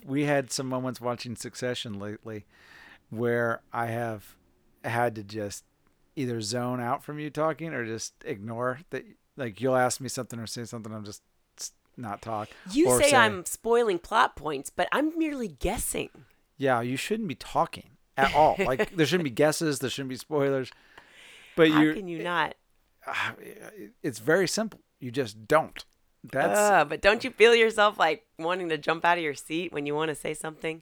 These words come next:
Speaker 1: No.
Speaker 2: Like, you notice an Easter egg in the scene. Um, pick a different show, not Succession, but you notice, "Oh, why is the camera focusing on the fly on the wall? Wonder if that'll matter later."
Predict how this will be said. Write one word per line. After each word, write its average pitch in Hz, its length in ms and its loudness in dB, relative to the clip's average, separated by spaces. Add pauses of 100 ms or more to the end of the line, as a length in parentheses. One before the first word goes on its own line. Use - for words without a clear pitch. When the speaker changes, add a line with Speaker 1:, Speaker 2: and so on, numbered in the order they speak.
(140)
Speaker 1:
No. 104 300 -8 (160)
Speaker 2:
Like, 226 200 -4
you 254 80 -6
notice 254 320 -4
an 226 120 -6
Easter 220 340 0
egg 151 180 6
in 143 120 -2
the 143 80 -4
scene. 139 400 -10
Um, 139 320 -8
pick 233 160 -2
a 220 40 -4
different 185 280 -8
show, 135 160 0
not 143 180 0
Succession, - 640 -6
but 151 100 -8
you 175 140 -6
notice, 185 440 -6 (320)
"Oh, 240 340 -12
why 196 240 0
is 214 160 -10
the 196 80 -8
camera 190 280 -10
focusing - 560 -10
on 139 160 -8
the 143 80 -12
fly 185 340 -4
on 185 120 -6
the 127 80 -8
wall? - 400 -6 (260)
Wonder 208 200 -6
if 208 60 -18
that'll 208 200 0
matter 202 340 -2
later." 135 380 -4